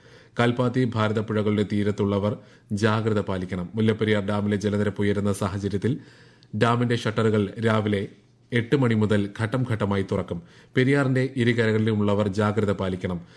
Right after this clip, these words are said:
കല്ലാർ ഡാമിന്റെ നാല് ഷട്ടറുകൾ ഉയർത്തിയതിനാൽ ചിന്നാർ, കല്ലാർ പുഴകളുടെ തീരങ്ങളിലും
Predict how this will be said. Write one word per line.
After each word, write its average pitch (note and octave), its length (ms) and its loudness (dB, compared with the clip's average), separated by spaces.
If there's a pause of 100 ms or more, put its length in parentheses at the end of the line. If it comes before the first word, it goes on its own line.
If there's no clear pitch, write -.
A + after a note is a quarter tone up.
(140)
കല്ലാർ A#2 320 2
ഡാമിന്റെ A2+ 340 0
നാല് A2 280 2
ഷട്ടറുകൾ G#2+ 460 0
ഉയർത്തിയതിനാൽ G#2+ 640 2
ചിന്നാർ, G#2+ 420 0
കല്ലാർ A2 340 0
പുഴകളുടെ G2+ 680 0
തീരങ്ങളിലും G2+ 560 0